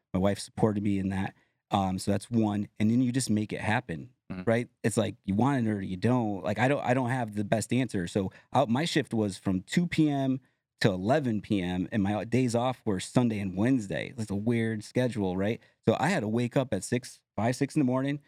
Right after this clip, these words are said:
Speaker 1: get on the computer, figure it out, get my marketing going, go and drive for dollars, whatever it is I had to do. I did that till eleven.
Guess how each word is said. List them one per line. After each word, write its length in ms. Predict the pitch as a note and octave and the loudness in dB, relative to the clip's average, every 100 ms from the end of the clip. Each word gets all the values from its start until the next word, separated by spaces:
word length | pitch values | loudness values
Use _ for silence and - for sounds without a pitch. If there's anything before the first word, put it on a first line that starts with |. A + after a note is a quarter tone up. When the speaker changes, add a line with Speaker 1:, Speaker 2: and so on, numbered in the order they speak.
| _ _ _ | _ _ _
Speaker 1:
get 140 | - | 0
on 120 | G#2 B2 | 2 4
the 60 | |
computer, 480 | C3+ B2+ D3 C#3+ C#3+ | 2 2 2 4 0
figure 380 | B2+ - G2+ C3 | -4 -2 2 2
it 60 | |
out, 200 | C#3+ C#3+ | 2 0
get 140 | B2+ B2+ | 0 2
my 100 | C3+ | 4
marketing 380 | C#3+ C3+ C3+ C3+ | 2 2 0 2
going, 260 | C#3+ C#3 | 2 0
go 140 | G#2 G2+ | 0 0
and 80 | |
drive 180 | A#2 C3+ | 2 0
for 80 | D3 | 0
dollars, 320 | C3+ C#3 C#3 | 0 0 -2
whatever 480 | G2 G#2 C#3+ E3+ C3+ | 0 2 2 2 0
it 80 | A2+ | 2
is 240 | E3+ C#3 | 0 0
I 40 | A2 | -2
had 160 | A2 A2 | -2 -2
to 40 | |
do. 320 | G2 C#3+ B2 A#2 _ _ - | 0 2 2 -4 _ _ -6
I 60 | |
did 200 | G#2+ A2+ | 0 2
that 200 | G#2 B2+ | 2 0
till 140 | - A#2+ | 0 0
eleven. 560 | A2 A#2+ C3 G#2+ C#3 | 2 0 2 0 -2